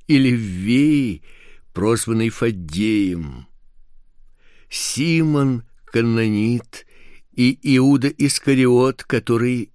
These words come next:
и предал его. Этих двенадцать послал Иисус и заповедал им, говоря: На путь к язычникам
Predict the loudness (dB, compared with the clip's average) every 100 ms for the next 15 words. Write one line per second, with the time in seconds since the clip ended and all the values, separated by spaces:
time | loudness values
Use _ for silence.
0 | _ -10 -10 -10 -8 -8 -6 -8 -8 -10
1 | -10 -12 -14 -18 -20 _ -20 -20 -20 -20
2 | -20 -20 -20 -8 -2 -2 -2 -6 -6 -8
3 | -2 0 0 -2 -4 -8 -8 -10 -8 -6
4 | -4 -4 -4 -6 -6 -4 -4 -4 -6 -8
5 | -12 -16 -20 -20 -20 -20 -18 -2 0 2
6 | 0 0 2 0 0 -2 -2 -2 -4 -2
7 | -2 -2 -2 0 -2 -4 -10 -20 -20 -20
8 | -20 -20 _ -14 -10 -10 -12 -8 -8 -8
9 | -16 -12 -8 -6 -4 -6 -6 -8 -6 -10
10 | -12 -12 -12